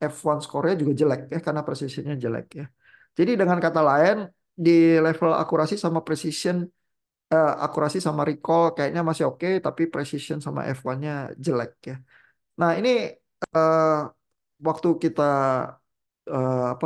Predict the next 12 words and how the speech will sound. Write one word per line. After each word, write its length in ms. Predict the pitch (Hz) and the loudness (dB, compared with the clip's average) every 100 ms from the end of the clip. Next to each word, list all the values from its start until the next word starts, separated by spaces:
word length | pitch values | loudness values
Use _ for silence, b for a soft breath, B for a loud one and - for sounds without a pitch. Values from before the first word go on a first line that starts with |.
| 151 | -2
buat 140 | 127 120 | -2 -2
skripsi 300 | - 127 - 127 | -6 -12 -6 -4
ini, 80 | 147 | -4
terus 140 | - - | -8 -10
kita 120 | - 131 | -4 -4
diskusikan, 680 | 123 - 123 127 - 139 170 - _ _ _ _ _ _ - | -4 -8 -6 -6 -4 -4 -4 -10 _ _ _ _ _ _ -2
tampaknya 480 | 151 147 147 - 170 214 | -2 0 -2 -2 0 2
ya 60 | 208 - | 2 2
problem 320 | 147 147 143 | 2 4 2
yang 100 | 143 135 | 0 -2
terjadi 300 | 131 127 170 170 | 2 2 4 4
adalah 200 | 139 | 2